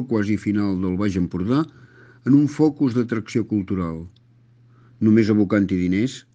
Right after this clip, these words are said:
és evident que no se'n sortirien, però sense diners és ben clar que tampoc. Em sembla encara més valuós, no obstant, que hi hagi la il·lusió i l'empenta de tot ple-, de tots plegats, dels organitzadors,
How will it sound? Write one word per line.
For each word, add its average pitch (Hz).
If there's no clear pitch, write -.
és 95
evident 95
que 101
no 95
se'n 98
sortirien, 104
però 104
sense 104
diners 110
és 104
ben 101
clar 104
que 107
tampoc. 101
Em 101
sembla 104
encara 90
més 87
valuós, 95
no 101
obstant, 82
que 123
hi 123
hagi 127
la 113
il·lusió 104
i 131
l'empenta 113
de 110
tot 107
ple-, 113
de 117
tots 110
plegats, 110
dels 98
organitzadors, 90